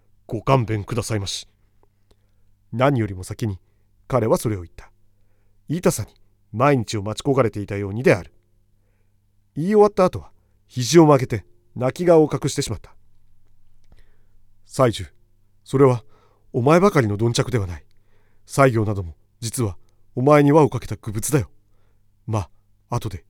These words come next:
ゆるりと話そう。わしからも、わみではならぬ。」「ど、どういたしまして。けれど、この路傍では、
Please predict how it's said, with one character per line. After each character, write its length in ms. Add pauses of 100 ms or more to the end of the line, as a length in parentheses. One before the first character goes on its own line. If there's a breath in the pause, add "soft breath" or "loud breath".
(100)
ゆ 120
る 100
り 100
と 80
話 200
そ 100
う。 60 (640)
わ 120
し 80
か 100
ら 80
も、 100 (260)
わ 140
み 100
で 80
は 120
な 100
ら 100
ぬ。」 100 (1300)
「ど、 120 (580)
ど 160
う 60
い 20
た 100
し 100
ま 60
し 60
て。 160 (720)
け 140
れ 80
ど、 160 (340)
こ 140
の 100
路 120
傍 120
で 80
は、 140